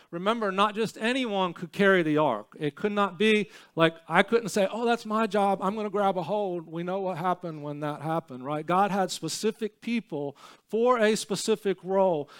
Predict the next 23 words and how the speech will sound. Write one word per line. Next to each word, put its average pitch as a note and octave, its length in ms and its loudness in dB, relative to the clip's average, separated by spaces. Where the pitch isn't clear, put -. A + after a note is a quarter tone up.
and F3 160 -2
only C#4 340 -4
those A#3+ 360 -4
specific - 560 -10
people F#3 520 -6
could F3+ 220 -4
bear G#3+ 340 2
that G3 240 2
burden. D#3+ 400 0
Other A#3+ 240 2
people A#3+ 320 0
couldn't G#3 320 -2
bear G3+ 280 4
that F3+ 240 0
burden D#3+ 360 -2
for D3 300 -6
them. A2+ 280 -14
And F#3+ 140 0
so G#3+ 180 -2
when B3 220 -2
they B3+ 160 2
stepped C#4 480 2
into A3+ 720 -2